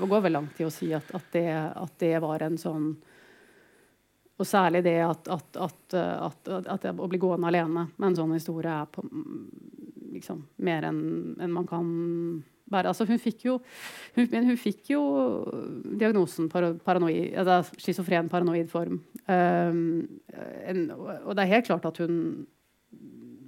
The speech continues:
var alvorlig, alvorlig syk. Altså, det som begynte å interessere meg litt da jeg begynte å nøste dette, var, var at, eh, og som aldri hadde slått meg før, og det overrasket meg at jeg ikke hadde tenkt på det tidligere, men det var når jeg begynte å tenke at,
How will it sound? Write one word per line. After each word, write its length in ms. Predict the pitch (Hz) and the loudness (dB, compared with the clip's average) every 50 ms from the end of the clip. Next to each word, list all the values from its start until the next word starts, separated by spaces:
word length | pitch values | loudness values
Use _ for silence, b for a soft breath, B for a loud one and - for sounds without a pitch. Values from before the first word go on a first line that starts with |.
| - 196 | -12 -8
var 440 | 185 165 160 151 151 160 180 170 156 - | -4 -2 -2 0 2 2 0 0 0 0
alvorlig, 640 | 185 180 175 180 185 170 180 160 151 165 170 165 165 B B B B B B B B B B B B B B B B B B - | 0 2 2 0 -2 -2 -2 0 0 0 0 0 -2 B B B B B B B B B B B B B B B B B B 0
alvorlig 400 | 196 190 175 175 165 180 175 202 - | 2 2 4 2 2 2 2 2 2
syk. 260 | - - 254 240 240 208 185 | 2 2 0 2 2 2 2
Altså, 100 | 214 220 | 2 2
det 140 | 208 196 | 2 2
som 100 | - 233 | 4 2
begynte 380 | 233 226 - 262 269 226 - 175 | 2 2 2 2 0 2 0 0
å 20 | |
interessere 320 | 165 - 208 - 226 226 247 | -2 -2 -2 -2 0 2 2
meg 220 | 240 190 196 170 | 2 2 4 2
litt 140 | 180 190 - | 0 2 2
da 80 | 214 208 | 0 2
jeg 80 | 208 240 | 2 0
begynte 180 | 240 - 202 | 0 0 0
å 60 | 196 | -2
nøste 240 | 226 214 - - 170 | -2 -4 -4 -6 -6
dette, 160 | 156 156 - 185 | -6 -6 -4 -2
var, 300 | 196 190 190 175 - - - - | 0 0 0 0 -2 -6 -8 -2
var 300 | 202 185 175 165 165 170 | 0 2 2 2 2 0
at, 180 | 165 - - 214 220 | -2 -2 -2 0 0
eh, 160 | 226 226 - - - _ _ _ _ _ _ _ _ _ _ _ _ - - _ _ _ _ _ _ _ _ _ - - | 0 0 -4 -8 -14 _ _ _ _ _ _ _ _ _ _ _ _ -20 -20 _ _ _ _ _ _ _ _ _ -10 -8
og 80 | - - | -6 -2
som 140 | 226 214 208 - | -2 -2 0 0
aldri 180 | 247 208 170 170 170 | 0 0 0 0 0
hadde 80 | 170 190 | 0 0
slått 220 | - 185 160 - - | 0 -2 -2 -2 -6
meg 80 | 165 - | -4 -2
før, 160 | 190 202 208 | 0 0 2
og 80 | 202 | 2
det 80 | 208 208 | 0 0
overrasket 560 | - 247 240 185 160 165 156 - - - 180 | 2 2 2 2 0 -2 -6 -6 -6 -6 -2
meg 140 | - 180 185 | -2 0 0
at 80 | - 196 | 0 -2
jeg 20 | |
ikke 120 | - 190 180 | -2 -2 -4
hadde 80 | 208 - | -4 -4
tenkt 160 | 196 151 143 - | -4 -6 -4 -4
på 60 | 180 196 | -4 -2
det 80 | 196 | 0
tidligere, 400 | - 220 196 170 170 208 247 302 247 208 - - - 220 | 0 0 0 0 0 0 0 0 -2 -4 -10 -10 -4 0
men 140 | 220 214 | 2 2
det 80 | 220 226 | 4 4
var 80 | 226 214 | 2 2
når 140 | 214 220 233 | 2 0 -2
jeg 400 | 226 - - _ _ - 277 226 | -4 -6 -12 _ _ -12 -6 -2
begynte 240 | 254 240 185 - 185 | -2 -2 -2 -2 -2
å 20 | |
tenke 300 | 220 233 208 - 208 202 | -2 -2 -2 -2 -2 -4
at, 240 | 208 - - - | -4 -6 -12 -20